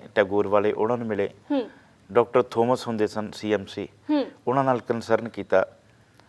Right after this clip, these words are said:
Speaker 1: ਇਹਨਾਂ ਵਿੱਚੋਂ ਕਿਸੇ ਨੇ ਸਾਨੂੰ ਇਹ ਲਫ਼ਜ਼ ਨਹੀਂ ਸੀ ਵਰਤਿਆ ਵੀ ਇਹਨੂੰ ਰਿਮੂਵ ਕਰ ਦਿਓ ਕਿਉਂਕਿ ਨੁਕਸਾਨ ਕਰ ਰਿਹਾ।
Speaker 2: ਹੂੰ।
Speaker 1: ਅਸੀਂ ਜਦੋਂ ਡਾਕਟਰ ਥੋਮਸ ਉਹਨਾਂ ਨੂੰ ਮਿਲੇ ਤੇ ਉਹ ਕਹਿਣ ਲੱਗੇ, "ਜੀ ਇੱਕ ਮਾਈਨਰ ਜਿਹਾ ਆਪਰੇਟ ਹੈ, ਮੈਂ ਇਹਦੇ ਬੈਠੇ ਲਿਟਾ ਕੇ simply ਮੈਂ ਕਰ ਲਿਆਂਗਾ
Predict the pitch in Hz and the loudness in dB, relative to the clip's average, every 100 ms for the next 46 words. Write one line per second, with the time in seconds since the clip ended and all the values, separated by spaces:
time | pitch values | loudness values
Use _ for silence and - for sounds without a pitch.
0 | _ _ _ _ _ _ _ - 165 190 | _ _ _ _ _ _ _ 4 6 6
1 | 165 170 - 151 147 151 147 147 - _ | 6 2 2 2 0 0 -2 -6 -12 _
2 | _ - - 143 147 135 143 135 - 135 | _ -10 -2 0 4 6 8 6 4 -4
3 | 131 127 117 120 117 123 123 120 110 107 | 0 2 4 4 4 4 2 0 0 -2
4 | 92 113 101 110 104 113 117 110 - 101 | 2 2 2 0 -2 -4 -6 -8 0 2
5 | 95 - 78 76 - _ - - 302 240 | 2 -2 -4 -6 -8 _ -20 -6 -4 -4
6 | - - - 180 175 170 156 151 - 156 | -8 -18 0 0 4 2 6 4 4 -4
7 | - 131 143 156 160 160 135 127 - _ | -2 -2 -2 0 0 4 4 2 0 _
8 | _ _ _ _ _ _ _ 117 110 104 | _ _ _ _ _ _ _ 0 2 2
9 | - - _ _ - - 156 160 147 165 | -2 -8 _ _ 0 4 6 4 2 -2
10 | 156 139 135 160 143 143 131 123 123 139 | 2 4 6 6 6 6 6 4 4 4
11 | 135 131 131 117 117 - 120 110 _ - | 4 6 4 4 2 0 -8 -8 _ -10
12 | 113 113 113 117 117 131 - 117 120 131 | -4 4 10 12 10 4 -2 -4 0 0
13 | 127 123 - 98 87 85 87 | 0 0 4 4 4 0 -2